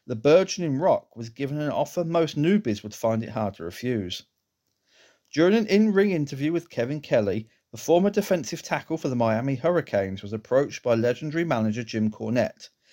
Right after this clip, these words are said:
and offered a contract which he tore up. The refusal of aid was followed by a string of victories over the best mid-card talent the company had to offer, including Salvatore Sincere, Goldust,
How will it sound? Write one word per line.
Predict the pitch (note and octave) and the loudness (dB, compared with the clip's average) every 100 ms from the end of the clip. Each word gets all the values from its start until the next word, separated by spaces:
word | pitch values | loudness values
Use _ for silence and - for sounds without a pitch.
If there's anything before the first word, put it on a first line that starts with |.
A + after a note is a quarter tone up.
| - _ - | -20 _ 0
and | G3 | 2
offered | G3+ E3 | 2 0
a | |
contract | D3 G#3 G3+ F#3 G2+ - - | 0 2 2 2 -2 -2 -6
which | A2 - | -14 -12
he | A#2+ | -12
tore | - G2+ F#2 G2 | -6 -4 0 0
up. | - _ _ _ _ _ _ _ _ _ _ _ - | -2 _ _ _ _ _ _ _ _ _ _ _ -2
The | C#3+ | 0
refusal | D3+ - A#3+ A#3 G#3+ | 0 2 2 4 2
of | D3 | 2
aid | G3 F#3 G2 G2 - | 2 0 0 -6 -14
was | A#2+ - | -12 0
followed | D#3 D3+ F3 F3+ | 4 6 4 2
by | C3 | -2
a | A#2+ | -2
string | - D3 D3+ | -6 -6 -4
of | C3+ | -4
victories | E3 - - F#3 F#3+ - | -4 -8 -6 -4 -4 0
over | B2+ A2+ | 0 0
the | A2+ | 2
best | C#3+ D3 - | 2 2 -4
mid-card | D#3+ D#3 - E3 D#3+ | -6 -4 -2 -2 -2
talent | - C3 C#3 - | 0 2 2 -2
the | A2+ | -8
company | B2+ B2+ D3 | -4 -2 -4
had | D3 C#3+ | -6 -6
to | D3+ D#3 | 0 0
offer, | D3 - - _ _ - _ - | 0 -4 -8 _ _ -20 _ -8
including | C3+ D3+ C#3 B2 | 0 2 2 0
Salvatore | - D3+ D3+ D#3+ D#3+ - C#3+ | -2 4 4 4 -4 -2 -2
Sincere, | C3 B2+ A2 - D#3+ E3 F3+ _ _ _ _ _ | -2 -6 -6 -2 0 0 -4 _ _ _ _ _
Goldust, | E3 F3 D3+ G#2 F#2+ - | 6 6 4 -2 -4 -8